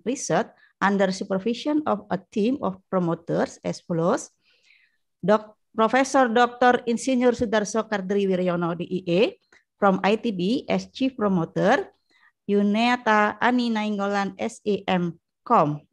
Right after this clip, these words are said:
P H D, from I T B as Co-Promoter, while the examiner in this session are Doktor Insinyur Subiakto Soekarno, M B A,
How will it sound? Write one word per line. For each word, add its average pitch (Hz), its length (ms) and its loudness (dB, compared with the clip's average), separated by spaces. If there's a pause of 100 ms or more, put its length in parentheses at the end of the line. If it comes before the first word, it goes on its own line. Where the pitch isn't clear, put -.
(220)
P - 200 -6
H 247 200 -6
D, 185 240 -2
from 170 260 -6
I 226 220 2
T 220 120 -4
B 180 300 -4
as 185 220 -4 (800)
Co-Promoter, 185 1040 2 (440)
while 202 320 4
the 190 240 2
examiner 208 720 2
in 180 200 -4
this 175 200 -4
session 233 440 0
are 175 280 0 (600)
Doktor 220 520 0
Insinyur 214 640 0
Subiakto 196 1160 -2
Soekarno, 196 520 -2
M 180 160 2
B 202 120 0
A, 202 360 0